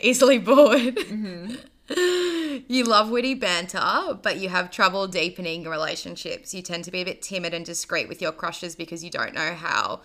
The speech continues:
Speaker 1: to be forthright.
Speaker 2: Interesting. I don't know. I mean, look, it's hard because I feel like I haven't really seen you, like, actually in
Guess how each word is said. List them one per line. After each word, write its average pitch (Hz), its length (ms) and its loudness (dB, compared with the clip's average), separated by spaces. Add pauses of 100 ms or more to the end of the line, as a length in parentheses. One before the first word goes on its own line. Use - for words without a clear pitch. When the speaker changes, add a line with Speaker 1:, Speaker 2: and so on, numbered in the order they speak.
(200)
Speaker 1:
to - 100 -14
be 165 140 -2
forthright. 202 720 0 (1040)
Speaker 2:
Interesting. 226 960 -12 (1400)
I 233 180 -2
don't 539 160 -8
know. 415 720 -10
I 269 100 -2
mean, 285 480 -6 (1120)
look, 247 260 -8 (140)
it's 254 180 -8
hard 247 320 0
because - 280 -8
I 233 120 -4
feel 190 200 -6
like 202 180 -4
I 214 80 -4
haven't 214 400 -8
really 196 280 -8
seen 165 380 -10
you, 160 200 -12
like, 147 240 -12 (100)
actually 156 640 -10
in 139 360 -2